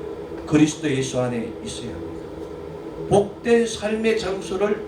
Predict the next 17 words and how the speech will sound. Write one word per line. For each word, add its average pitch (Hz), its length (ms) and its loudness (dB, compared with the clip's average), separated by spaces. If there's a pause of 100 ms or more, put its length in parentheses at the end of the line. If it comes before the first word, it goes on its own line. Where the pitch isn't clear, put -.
(140)
만들기 202 640 2
위하여 135 360 0 (960)
그리스도 165 360 0
예수의 139 500 0 (340)
몸된 226 680 6 (260)
교회에 123 520 -2 (220)
집중하여야 131 680 -4
합니다. - 280 -8 (600)
훗날 185 300 2
시간이 165 380 2
지나면 131 520 -6 (560)
오늘 240 360 6 (260)
이 208 60 -10
시간, - 400 -4 (260)
지금 240 480 6
진행되고 180 600 -8
있는 127 380 -4